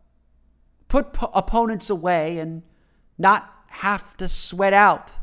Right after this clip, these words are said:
the last minutes of a game. That is definitely a poise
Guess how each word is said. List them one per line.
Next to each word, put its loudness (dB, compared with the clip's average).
the -4
last 0
minutes -6
of -8
a -4
game. -10
That 6
is -12
definitely -4
a -4
poise -12